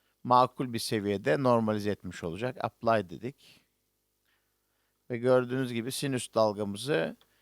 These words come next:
bayağı genlikli bir hale getirdi. Genlik şu demek oluyor. E, sıfır,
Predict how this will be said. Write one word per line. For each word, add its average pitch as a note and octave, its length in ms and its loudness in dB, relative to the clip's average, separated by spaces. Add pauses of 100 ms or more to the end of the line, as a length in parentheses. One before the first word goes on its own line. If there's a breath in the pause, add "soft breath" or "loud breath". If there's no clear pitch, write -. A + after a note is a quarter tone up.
(280)
bayağı B2 380 4
genlikli A#2 680 -2
bir A#2+ 60 4
hale A2+ 260 4
getirdi. G2 480 -6
Genlik A#2+ 380 0
şu B2 220 -6
demek F#2+ 320 -4
oluyor. A2+ 480 0 (1000 soft breath)
E, G2+ 380 0
sıfır, - 840 -2